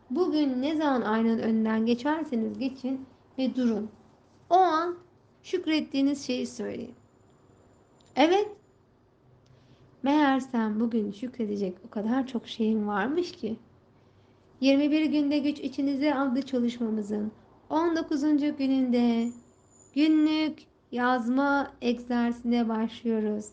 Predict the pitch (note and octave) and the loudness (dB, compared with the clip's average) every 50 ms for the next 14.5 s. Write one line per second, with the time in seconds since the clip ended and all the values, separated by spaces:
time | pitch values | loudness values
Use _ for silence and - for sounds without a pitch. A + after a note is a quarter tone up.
0 | - _ _ _ _ _ _ _ _ - A3+ A3+ A#3 A3+ B3 A#3+ A#3+ B3 A3+ A#3 | -20 _ _ _ _ _ _ _ _ -4 0 2 2 2 2 2 0 -2 -2 -2
1 | - - A#3 A#3 - A#3 A3 A3 G#3 G#3 A#3 A3+ A3 A3 - - A#3 A3 G#3 G#3 | -4 -4 -6 -4 -2 -2 -2 -2 0 0 0 0 0 -2 -4 -4 -4 -4 -2 -2
2 | A3+ G#3 G#3 - A#3 A3 G#3 A#3 - - C4 C#4 D#4 E4 E4 D4+ - - A3+ A3+ | -4 -4 -4 -4 -4 -2 -2 -4 -6 -6 -6 -6 -6 -6 -6 -8 -6 -4 -4 -4
3 | A3+ A3+ A#3+ C#4 F#4 F#4 F4+ - - - - - _ _ - - A#3 A#3 C4 A#3+ | -2 -4 -4 -4 -6 -8 -10 -16 -20 -20 -20 -20 _ _ -4 0 2 2 2 2
4 | A#3 A#3 A3+ A#3 A#3+ A#3+ - A#3 G#3+ G#3+ G#3 G#3+ A#3 A#3 A3+ A3 - - A3 G#3+ | 2 2 2 2 2 0 -2 -2 -2 0 0 2 2 2 2 0 -2 -4 -4 -2
5 | G#3+ G#3+ - - A#3 C4 D#4 F4 F4 D4+ C#4 C#4 C#4 C#4 C#4 C4 B3 A3+ A3+ G#3+ | -4 -4 -4 -4 -4 -2 0 0 0 2 2 2 2 2 2 0 0 -2 -4 -4
6 | A3 G#3+ G#3+ G3+ G#3 G#3 - F#3+ F#3+ F#3+ G3 G3+ - - A3+ B3 D4 F4 G4 - | -6 -6 -6 -8 -8 -8 -8 -6 -6 -6 -6 -8 -8 -10 -8 -8 -8 -8 -10 -12
7 | - - _ _ _ _ _ _ _ _ _ _ _ _ _ - D#4 F4 F4+ F4+ | -18 -20 _ _ _ _ _ _ _ _ _ _ _ _ _ 2 4 4 4 4
8 | E4 D#4+ D#4+ D4 B3 C4 A#3+ A#3 A3 A3 A3+ A#3+ B3+ C4 - - _ _ _ _ | 2 0 0 0 0 0 0 0 0 0 0 -2 -4 -6 -12 -18 _ _ _ _
9 | _ _ - C4+ C#4+ D4 D4 C#4+ B3 C4 C4 C4 B3 - C4 B3 B3+ - B3+ B3 | _ _ -6 -4 -2 -2 -2 -2 0 0 0 0 0 -2 -4 -6 -4 -4 -4 -4
10 | B3 B3 B3+ B3 - A#3+ A#3 A3+ A3 A3 A3 A3 G#3+ - A#3+ A3+ A3+ A3 - - | -2 -4 -4 -2 0 0 0 2 2 0 0 -2 -2 -2 -2 -2 -2 -2 -6 -8
11 | - - - - - - _ _ _ _ _ _ _ _ _ _ _ _ _ _ | -12 -12 -12 -12 -14 -18 _ _ _ _ _ _ _ _ _ _ _ _ _ _
12 | _ _ _ _ _ _ _ _ _ _ _ - _ _ - C4+ C4+ F#4+ G4+ G4 | _ _ _ _ _ _ _ _ _ _ _ -20 _ _ -2 2 4 4 4 2
13 | - - F4 - - F#4+ G4 G4 - A4 G4 F#4+ F#4+ F4+ F4+ F#4 G4 G4 E4+ D#4 | 0 -4 -4 -4 -4 -6 -6 -6 -6 -4 -2 -2 0 0 0 0 0 0 0 0
14 | B3 A#3+ A#3+ A3+ G3+ - - G#3 G3+ A#3 | -2 -2 -4 -6 -10 -10 -8 -8 -8 -8